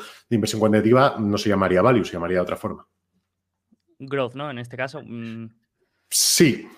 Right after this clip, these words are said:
Speaker 1: sí, pero por ejemplo hay un paper muy bueno, de, de, ya que aprovecho, lo, lo comento,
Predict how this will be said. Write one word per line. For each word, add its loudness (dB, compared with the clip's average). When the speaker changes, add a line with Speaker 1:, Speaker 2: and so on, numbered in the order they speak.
Speaker 1:
sí, 2
pero 4
por 4
ejemplo 4
hay 6
un 0
paper 4
muy 4
bueno, 6
de, 4
de, -2
ya 0
que 0
aprovecho, 0
lo, -4
lo -4
comento, -6